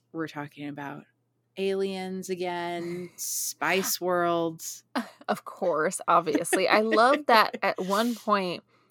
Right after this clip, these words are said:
Speaker 2: we were having these really amazing conversations, and at one point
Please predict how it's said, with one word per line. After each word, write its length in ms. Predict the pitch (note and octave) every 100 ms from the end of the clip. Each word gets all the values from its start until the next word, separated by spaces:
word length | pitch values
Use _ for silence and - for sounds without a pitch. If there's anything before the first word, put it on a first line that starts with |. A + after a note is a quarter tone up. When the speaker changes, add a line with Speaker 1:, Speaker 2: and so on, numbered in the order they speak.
| _
Speaker 2:
we 160 | F#3+ G#3+
were 200 | A#3 C4
having 320 | B3 A#3 B3+
these 260 | B3+ A#3 -
really 360 | F3 F#3+ F#3 F3+
amazing 480 | F3 D#3+ E3 E3
conversations, 840 | E3 D3+ D#3 D#3+ - D#3+ - D3+ D#3
and 140 | D#3 - - - -
at 100 | E3+
one 300 | D3 G3 G3+
point 400 | F#3 G3+ F#3+ E3+